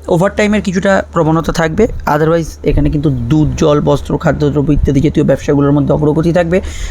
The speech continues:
পারিবারিক কাজ করতে পারেন, মনে সামান্য চঞ্চলতা, অস্থিরতা থাকবে। মনোসংযোগের কিন্তু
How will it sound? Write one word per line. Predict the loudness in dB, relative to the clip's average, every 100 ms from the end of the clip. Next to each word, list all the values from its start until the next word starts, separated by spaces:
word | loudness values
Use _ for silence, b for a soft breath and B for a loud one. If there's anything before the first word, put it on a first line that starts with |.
| B
পারিবারিক | -2 0 2 0 0
কাজ | -4
করতে | 0 -2 0
পারেন, | 0 2 2
মনে | 2 0
সামান্য | 0 0 2 2
চঞ্চলতা, | 2 2 2 2 0
অস্থিরতা | 0 -2 0 0 2 2
থাকবে। | 2 2
মনোসংযোগের | 4 2 0 -2 -2 0 0 0
কিন্তু | -2 0